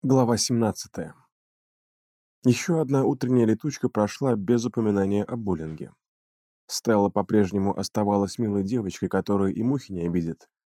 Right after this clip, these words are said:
отличаясь от среднестатистической диснеевской принцессы лишь тем, что ее мать до сих пор жива. Версий предлагалось несколько, в том числе та, что убийца, раз уж он пользовался маской из «Звездных войн», чокнутый тип.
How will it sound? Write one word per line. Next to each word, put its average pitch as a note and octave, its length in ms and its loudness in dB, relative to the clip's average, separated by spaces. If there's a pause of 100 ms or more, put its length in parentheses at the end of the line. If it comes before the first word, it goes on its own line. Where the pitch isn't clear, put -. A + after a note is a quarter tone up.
(240)
отличаясь B2+ 680 -2
от A2 140 -4
среднестатистической G#2 1040 -4
диснеевской F#2+ 680 -4
принцессы F#2+ 600 -4
лишь F2+ 260 -4
тем, C3 240 -4
что G2 260 -6
ее F#2 200 -2
мать A2 260 -6
до F#2+ 220 -4
сих - 260 -12
пор E2 220 -10
жива. F2 340 -8 (1160)
Версий D3+ 380 2
предлагалось B2+ 600 0
несколько, - 640 -6
в - 40 -20
том A2+ 200 -2
числе B2 340 -4
та, A2 240 0
что G#2+ 220 -6
убийца, F#2 680 -4
раз G2 240 -4
уж G2+ 140 -8
он G2 140 -2
пользовался G2 580 -2
маской G2 400 -4
из G2 220 -4
«Звездных F#2 540 -4
войн», A#2+ 280 0 (480)
чокнутый A#2 480 -4
тип. - 240 -10